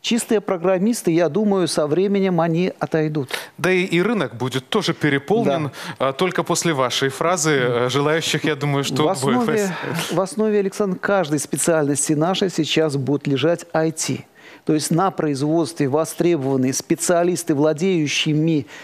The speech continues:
Speaker 1: владеющие технологиями, существующими на производстве, но еще и необходимы специалисты, которые владеют I T, чтобы вот эти технологии, э, сделать, э, алгори-,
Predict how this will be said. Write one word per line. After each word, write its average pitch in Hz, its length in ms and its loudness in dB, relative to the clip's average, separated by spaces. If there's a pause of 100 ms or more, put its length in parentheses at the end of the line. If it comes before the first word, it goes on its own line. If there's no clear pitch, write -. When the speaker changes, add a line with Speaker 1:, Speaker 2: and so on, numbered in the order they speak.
(180)
Speaker 1:
владеющие 151 600 2
технологиями, 180 1400 2 (1000)
существующими 156 760 0
на 143 120 0
производстве, 139 720 -2 (460)
но 170 140 2
еще 247 380 2
и 208 180 0
необходимы 185 680 0
специалисты, 180 720 0
которые 190 420 0
владеют 170 640 2
I 180 180 2
T, 170 480 0 (720)
чтобы 156 420 0
вот 160 260 0
эти 151 180 -2
технологии, 151 800 0 (520)
э, 143 360 4
сделать, 190 640 0 (360)
э, 156 340 2
алгори-, 170 380 0